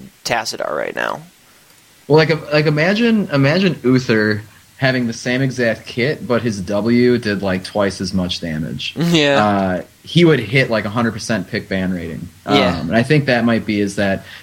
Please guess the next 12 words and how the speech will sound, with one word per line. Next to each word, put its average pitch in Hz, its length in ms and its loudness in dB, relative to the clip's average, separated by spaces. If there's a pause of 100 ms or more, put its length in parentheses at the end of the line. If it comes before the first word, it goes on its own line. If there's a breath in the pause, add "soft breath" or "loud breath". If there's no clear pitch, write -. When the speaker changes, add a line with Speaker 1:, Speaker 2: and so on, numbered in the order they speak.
Speaker 2:
whenever 139 480 2
a 123 80 2
champion, 117 800 0
uh, 95 440 -2 (540)
has 107 360 -2
too 139 260 0
many 107 560 0 (380)
things 120 260 4
to 113 100 2
offer 92 360 0
a 92 60 2
team, 92 500 0